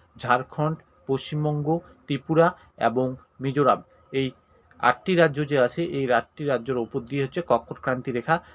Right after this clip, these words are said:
গেছে। তোমাদের প্রশ্ন আসবে নিচের মধ্যে কোন রাজ্যের ওপর দিয়ে কর্কটক্রান্তি রেখা যায়নি। মিনিমাম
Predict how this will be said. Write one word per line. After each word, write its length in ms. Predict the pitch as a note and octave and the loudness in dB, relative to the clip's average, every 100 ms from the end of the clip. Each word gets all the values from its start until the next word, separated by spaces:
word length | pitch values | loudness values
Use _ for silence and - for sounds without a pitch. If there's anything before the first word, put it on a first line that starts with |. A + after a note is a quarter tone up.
| - | -10
গেছে। 240 | C3+ A#2 F2+ _ - | -6 -6 -6 _ -6
তোমাদের 280 | D3 C#3+ C#3 | -2 0 -2
প্রশ্ন 400 | C#3+ D3 - F3 | -2 -4 -2 -2
আসবে 240 | D#3 F3+ | -2 -2
নিচের 340 | D3 C#3 E3 | -4 -2 -2
মধ্যে 240 | D3+ C#3+ D3+ | 0 -2 -4
কোন 280 | - C3+ A#2 | -2 -2 2
রাজ্যের 340 | A2+ A#2 C3 | 0 0 -4
ওপর 220 | A#2+ C3+ | -2 -4
দিয়ে 260 | A#2 D3+ E3 _ | 0 0 0 _
কর্কটক্রান্তি 600 | A2+ - B2 - A#2 A#2+ | -6 -6 -8 -4 -4 -2
রেখা 260 | A2+ G#2+ A#2 | -2 -2 0
যায়নি। 340 | A#2+ A2+ G#2+ - - - | 0 0 -4 -12 -20 -8
মিনিমাম 400 | C3+ D3+ E3 E3+ | -4 0 0 0